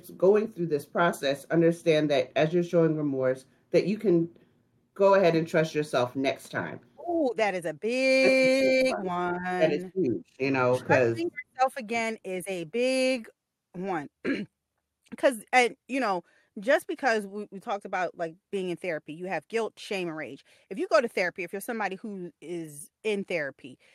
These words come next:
Speaker 2: th-, you'll learn that a lot of the times, a lot of the things that you are feeling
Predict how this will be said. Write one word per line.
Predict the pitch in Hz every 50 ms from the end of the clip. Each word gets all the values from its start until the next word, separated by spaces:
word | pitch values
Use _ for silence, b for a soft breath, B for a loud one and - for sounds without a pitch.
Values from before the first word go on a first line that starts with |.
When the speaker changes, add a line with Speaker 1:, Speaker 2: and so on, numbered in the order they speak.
| b b b b
Speaker 2:
th-, | 170 190 175 160 175 202 214 208
you'll | 370 427 415 392 262
learn | 254 226 214 196 196 202 208 269 311 320 - _ -
that | 175 226 254
a | 233
lot | 233 233 233 254 262 320 381
of | 359 370
the | 403
times, | - - 233 208 202 208 220 262 277 254 -
a | - 185
lot | 190 190 190 185 196 202 208 226 226 -
of | - 208 190 -
the | 185 175
things | - _ - 208 208 214 202 -
that | - 180 - - -
you | 226 226 -
are | - 147
feeling | - - - - - 226 233 220 226 226 226 226 254